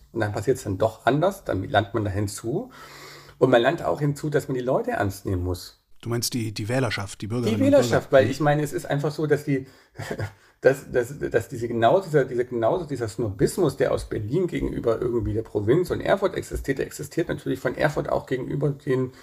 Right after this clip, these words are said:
Speaker 1: Sonneberg und Nordhausen, dass man sagt, "Na ja, das sind ja, na, die, ja, äh, so, ne?" So, und
Speaker 2: Ja,
Speaker 1: dann,
Speaker 2: haben die
Speaker 1: und dann
Speaker 2: über-, haben die überhaupt asphaltierte Straßen?
Speaker 1: Nein, nein, nein, so nicht, aber ich war ja dort und Nordhausen ist auch, äh, wirklich, also, jetzt, jetzt, jetzt rede ich auch schon wieder jemand, der nach Erfurt kommt, "So eine schöne Stadt."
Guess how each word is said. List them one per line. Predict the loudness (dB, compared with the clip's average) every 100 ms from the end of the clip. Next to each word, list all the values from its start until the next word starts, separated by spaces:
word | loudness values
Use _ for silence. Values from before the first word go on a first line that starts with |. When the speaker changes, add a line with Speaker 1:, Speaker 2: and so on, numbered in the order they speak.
| -20 -8
Speaker 1:
Sonneberg | 4 6 6 6 4
und | 4
Nordhausen, | 4 4 4 2 2 -2 -8 0
dass | 2
man | 6 6
sagt, | 8 6 4 -14 0
"Na | 2
ja, | 4 6
das | 6 4
sind | 4
ja, | 4 4 2
na, | -2 0 0
die, | -2 -2
ja, | 4 6 6
äh, | 4 0 0 -2
so, | 0 0
ne?" | 6 6 6
So, | 8 8
und | 8
Speaker 2:
Ja, | 6
Speaker 1:
dann, | 6
Speaker 2:
haben | 6
die | 8
Speaker 1:
und | 8
dann | 8
Speaker 2:
über-, |
haben | 6 6
die |
überhaupt | 8 8 6
asphaltierte | 4 2 2 4 4 2
Straßen? | 2 4 6
Speaker 1:
Nein, | 6 6
nein, | 6 6
nein, | 6 6
so | 6
nicht, | 6 4 4
aber | 4
ich | 6 6
war | 6
ja | 6
dort | 6 4
und | 4
Nordhausen | -2 4 6 6 4
ist | -2 2
auch, | 0 2 2
äh, | 2 2
wirklich, | 0 0 -2 -2
also, | -2 0 -2 -4 -14
jetzt, | -12 -8
jetzt, | -6
jetzt | 2 2 4
rede | 2
ich | 2
auch | -2
schon | 0 2
wieder | 2
jemand, | 4 2
der |
nach | 0 0
Erfurt | 0 2
kommt, | 0 -4
"So | -4 -2
eine | 0
schöne | 2 2 2
Stadt." | 2 2 2